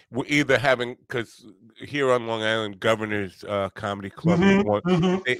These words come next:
Speaker 1: they have podcast studios, Gov's Radio, and, and that kind of
Speaker 2: Right.
Speaker 1: stuff.
Speaker 2: Fam-,
Speaker 1: Uh,
Speaker 2: very familiar with it. Yeah.
Speaker 1: Yeah. Um, uh, so are you doing anything like that? And the other part of the, the part two of that question is live podcasts,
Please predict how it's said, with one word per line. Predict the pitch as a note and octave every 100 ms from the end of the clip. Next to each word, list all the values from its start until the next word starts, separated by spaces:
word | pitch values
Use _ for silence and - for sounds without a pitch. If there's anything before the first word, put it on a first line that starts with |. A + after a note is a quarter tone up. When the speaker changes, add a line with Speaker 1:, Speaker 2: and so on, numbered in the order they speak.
| -
Speaker 1:
they | C3
have | A#2 -
podcast | - A#2 - - G#2+
studios, | - - F#2+ F2+
Gov's | E2+ A2 G2
Radio, | F2 G2+ G#2 G#2 G#2 G2+ G2
and, | F#2 F#2 F#2
and | F#2+
that | F#2+
kind | C3+ D#3
of |
Speaker 2:
Right. | G4+ E4
Speaker 1:
stuff. | - _ _ - - -
Speaker 2:
Fam-, | G2 G2
Speaker 1:
Uh, | C#3
Speaker 2:
very | E3+ G3+ G3+
familiar | G3 G3+ G#3 G#3
with | D3+ - -
it. | - -
Yeah. | C3 E3+ B2+ - _ _
Speaker 1:
Yeah. | G#2 G2+ E2+ - _ _ _ _ _ _
Um, | G#2+ G#2 G#2+ G#2 G2+ _
uh, | G#2+ G#2+
so | C#3 B2+
are | C3 B2+
you | B2+
doing | A#2 D3+ D#3
anything | D#3+ D#3 D#3
like | D#3 -
that? | D#3 C#3+
And | D3 C#3
the | D3+
other | E3+ F3
part | - C3+ B2+
of | A2
the, | A#2
the | G#2+ A2+
part | F#2 C3+ C3
two | - C#3
of | A2
that | G#2 -
question | A2+ G2+ G#2
is | F2+
live | F#2 G#2+ A2+ A2+
podcasts, | - G#2 F#2+ - G2+ F#2+